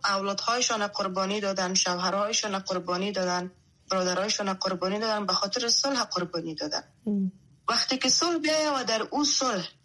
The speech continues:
Speaker 1: ام، جایگاه زن ارزش نداشته باشه، من فکر می‌کنم که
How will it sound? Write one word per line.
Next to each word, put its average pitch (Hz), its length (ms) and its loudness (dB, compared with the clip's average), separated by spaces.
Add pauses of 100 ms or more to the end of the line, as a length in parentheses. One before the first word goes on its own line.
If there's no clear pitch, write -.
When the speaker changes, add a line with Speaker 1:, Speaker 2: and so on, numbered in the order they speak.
(640)
Speaker 1:
ام، 214 440 0
جایگاه 226 680 2
زن 254 320 0
ارزش 208 440 2
نداشته 233 440 0
باشه، 226 300 0
من 220 160 2
فکر 233 340 -2
می‌کنم 220 440 -2
که 220 260 -2